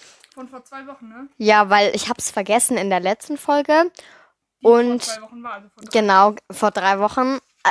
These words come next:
Speaker 2: Äh, mit der Wochen lasse ich einfach. Und zwar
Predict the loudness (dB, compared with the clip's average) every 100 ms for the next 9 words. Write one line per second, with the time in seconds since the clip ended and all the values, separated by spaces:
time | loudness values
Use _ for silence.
0 | -10 -10 -6 -6 -4 0 0 2 0 0
1 | -4 0 -2 0 -4 0 0 0 -2 -2
2 | -6 -20 -20 -20 _ 0 0 0 -8 -2
3 | 4 6 6 4